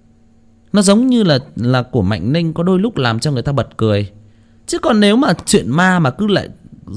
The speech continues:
lúc nào cũng dọa ma quỷ khắp nơi độ vậy, thế thôi, anh chị em như vậy thì khỏi cần phải nghe chuyện ma. Anh chị em cứ ra nghĩa địa mà đứng đi. Đó. Chuyện ma thì nó cũng phải có cái dẫn dắt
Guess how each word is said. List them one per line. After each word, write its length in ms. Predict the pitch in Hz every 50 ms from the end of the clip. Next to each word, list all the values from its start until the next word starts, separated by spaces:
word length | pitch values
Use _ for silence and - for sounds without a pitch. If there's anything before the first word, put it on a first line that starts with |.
| 127 135 143
lúc 180 | 185 247 - 175
nào 180 | 147 - 78
cũng 100 | 78 107
dọa 420 | 127 156 147 90 - - 101 98 110
ma 300 | 139 160 151 147 156 156
quỷ 240 | 156 143 90 73 76 -
khắp 200 | - 220 220 165
nơi 220 | 156 151 139 107
độ 180 | 107 104 101 - - - -
vậy, 260 | - 95 123 - - - - -
thế 120 | - 147
thôi, 240 | 147 156 151 147 127 143 -
anh 160 | - 135 139 135
chị 140 | - -
em 200 | 98 127 139 143
như 140 | 143 143 139
vậy 180 | 131 131 - -
thì 80 | - 92
khỏi 220 | - - 92 73
cần 280 | - - 107 104 95 90
phải 160 | - 90 85
nghe 160 | 87 113 127
chuyện 220 | 127 - 113 87 92
ma. 220 | 123 135 135 131 - - - - -
Anh 160 | - 143 147
chị 100 | 143 123
em 120 | 117 135 147
cứ 100 | 165 165
ra 140 | 151 151 143
nghĩa 200 | 139 143 - 127
địa 180 | 165 147 80
mà 140 | 87 101 98
đứng 260 | 107 117 120 151 175
đi. 180 | 170 160 151 - - - - - - - - - _ _ _ _ - - - - - - _ _ _ - - - -
Đó. 320 | - 113 127 143 165 175 - - - - - - - - - _ _ _ - _ _ - - _ _ -
Chuyện 180 | - - 85 98
ma 220 | 120 165 175 175 170
thì 80 | 156
nó 140 | 123 123 147
cũng 80 | 160 -
phải 120 | - -
có 100 | - 147
cái 140 | 147 190 180
dẫn 180 | 180 165 175 180
dắt 180 | 202 254 262